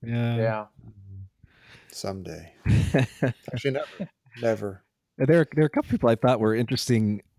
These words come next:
Speaker 1: in, in this minute of credits, not necessarily because of who they were. I, I didn't necessarily recognize them, although almost everybody in this minute worked on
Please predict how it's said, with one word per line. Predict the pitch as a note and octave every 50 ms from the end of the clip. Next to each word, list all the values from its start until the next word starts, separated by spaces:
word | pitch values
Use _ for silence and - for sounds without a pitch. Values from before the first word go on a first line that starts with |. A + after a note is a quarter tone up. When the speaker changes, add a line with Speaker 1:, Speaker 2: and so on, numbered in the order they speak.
| _ _ - -
Speaker 1:
in, | A2+ A2 G#2+ G#2 A#2
in | A#2 A#2+ G#2
this | G#2+ A2 - -
minute | - A#2+ A2 G2
of | F#2+ -
credits, | - - A#2 A2 G#2+ G2+ - - -
not | B2 B2
necessarily | A#2+ B2 G#2+ - C3 A#2 A2
because | G#2+ G#2 - A2 -
of | G2+ E2+
who | - B2+
they | A2+ G#2+ G#2+
were. | F#2+ F#2+ G2+ G#2 A#2 C3 B2+ G#2
I, | G2 G2 G2 - -
I | G2+
didn't | F#2+ G#2 A2 - - -
necessarily | - F#2+ - - G2 F2+
recognize | E2+ F#2 F2+ - F2+ F#2 F2+ F2 D#2
them, | F#2 F2 E2+ F2 F2 G#2+ - _ _ _ _ - -
although | G2 F#2+ G#2 F#2+ F#2+ F2+ F#2
almost | - A#2+ A2+ A2+ G2+ - B2
everybody | A#2 G#2 G#2+ F#2+ G2+ F#2+ F#2+
in | E2+
this | F#2+ F#2+ - -
minute | G2+ F#2+ F#2+ G2 -
worked | F2 F#2 G2 G2 - - -
on | F#2 F#2 F#2 F#2 F2+ F2+ F2